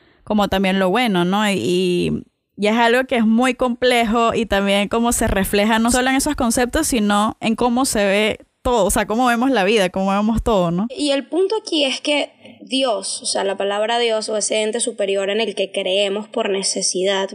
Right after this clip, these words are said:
Speaker 2: porque el ser humano tiene una necesidad de creer en algo más grande de lo que haga parte, porque eso responde a preguntas que nosotros en nuestras limitaciones humanas no, no conseguimos responder, ¿no?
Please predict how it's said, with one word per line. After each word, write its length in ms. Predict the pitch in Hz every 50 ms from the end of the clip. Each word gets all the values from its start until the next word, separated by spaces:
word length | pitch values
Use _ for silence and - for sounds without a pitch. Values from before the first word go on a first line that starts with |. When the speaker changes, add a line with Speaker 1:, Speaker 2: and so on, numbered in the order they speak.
| 196
Speaker 2:
porque 180 | - 196 190 -
el 80 | 185 180
ser 160 | - 196 196
humano 220 | 196 196 190 190
tiene 160 | 185 190 190
una 100 | 190 196
necesidad 560 | 202 208 220 214 - 233 - - 220 208 202 202
de 80 | 202
creer 260 | 202 - 208 196 190
en 140 | 190 190 196
algo 180 | 196 196 190 196
más 160 | 202 208 202
grande 360 | 233 220 220 214 214 208 214
de 80 | 208 190
lo 140 | 175 175 -
que 100 | - 175
haga 180 | 175 185 190
parte, 480 | - 208 208 208 208 196 - 214 262 262 - - _ _
porque 300 | - 226 208 220 208 208
eso 340 | 202 202 - 220 220 220 - - - - 208 - _ -
responde 540 | 285 269 240 240 - - 277 285 294 277 247
a 80 | 220 214
preguntas 540 | 214 214 208 233 262 262 247 233 226 214
que 140 | - - 214
nosotros 440 | 202 202 196 - 233 220 220 233 254
en 80 | 262 254
nuestras 260 | 220 214 - 208 202
limitaciones 680 | 208 214 208 202 196 190 190 - - 226 214 220 240
humanas 400 | 247 240 220 208 196 190 208 208
no, 180 | 226 233 233 220
no 220 | 196 - 214 214
conseguimos 640 | 214 247 247 240 - 240 208 202 233 269 277 247 -
responder, 600 | - 196 190 - - 196 185 190 190 180 170 -
¿no? 200 | 180 190 233 269